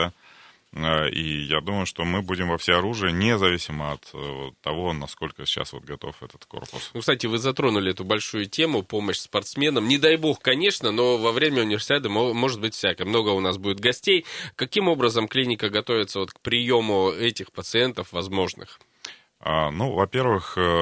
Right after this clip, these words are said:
Speaker 1: в соответствии с требованиями, э, Международной федерации студенческого спорта у нас, э, выделено специальное,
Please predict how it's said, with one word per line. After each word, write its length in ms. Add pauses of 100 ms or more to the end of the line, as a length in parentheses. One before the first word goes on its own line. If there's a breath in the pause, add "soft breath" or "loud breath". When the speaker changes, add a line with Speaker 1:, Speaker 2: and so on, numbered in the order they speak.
(300)
Speaker 1:
в 20
соответствии 480
с 80
требованиями, 800
э, 200
Международной 580
федерации 1040
студенческого 580
спорта 540
у 160
нас, 420
э, 60 (920)
выделено 600
специальное, 880